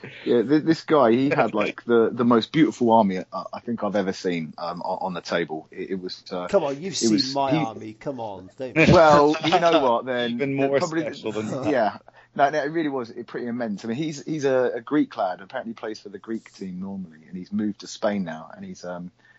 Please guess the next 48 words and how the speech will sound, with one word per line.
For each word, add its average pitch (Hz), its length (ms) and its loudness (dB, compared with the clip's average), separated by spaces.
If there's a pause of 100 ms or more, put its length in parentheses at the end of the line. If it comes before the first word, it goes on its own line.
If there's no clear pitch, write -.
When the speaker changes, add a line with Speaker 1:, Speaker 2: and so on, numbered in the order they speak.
(140)
Speaker 1:
he's - 100 -20
gonna 110 120 0
be 101 60 0
playing 101 220 -4
for 90 80 -12
Team 95 260 -6
Spain. 90 480 -2
And 101 140 -4
his 104 160 -2
whole 139 360 4
army 101 420 2 (380)
is, 101 600 -4
uh, 101 380 0 (300)
painted - 340 -8
up 104 160 0
to - 140 -6
look 107 420 -2
like, 95 320 0
um, 90 380 -2 (180)
uh, 107 180 2
a-, 117 280 0
like, 101 200 0
like, 101 280 -4
uh, 98 80 0
Spartan 110 580 2
sort - 140 -4
of - 60 -14
stuff, - 220 -4
ancient 107 340 -4
Greek, 98 320 -4
and 101 100 -4
it's - 120 -8
all 113 280 0
made 107 180 -2
to 107 80 -10
look - 140 -8
like 92 160 -4
it's - 120 -20
done 101 220 0
with 92 160 -4
mar-, 98 220 0
like, 90 240 -6
out 85 140 -2
of - 100 -6
marble. 98 480 2 (440)
Speaker 2:
Nice. 110 280 -2
Speaker 1:
It's 104 100 -6
just, - 240 -6